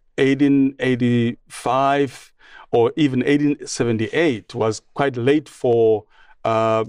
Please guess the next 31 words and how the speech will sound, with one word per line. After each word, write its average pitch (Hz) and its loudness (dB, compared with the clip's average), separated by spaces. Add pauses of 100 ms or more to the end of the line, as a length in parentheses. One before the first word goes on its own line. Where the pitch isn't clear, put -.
you 131 0
know, 117 0 (120)
the 113 0
development 117 -2
of, 107 -4
of - -10
Christianity 127 -2
in 101 -8
South 95 -8
Africa. 90 -12 (600)
But 123 -2
God 135 0
had, 127 -2 (560)
uh, 123 4 (340)
touched - -4
people 180 -4 (760)
and 127 2
worked 143 2
with 135 0
people, 131 -4 (420)
uh, 135 -6
who 143 0
some 190 -4
were 147 2
not 151 0
even 127 0
sent 156 -2
officially, 123 -4
like 107 -4
William 123 0
Hunt. 123 -6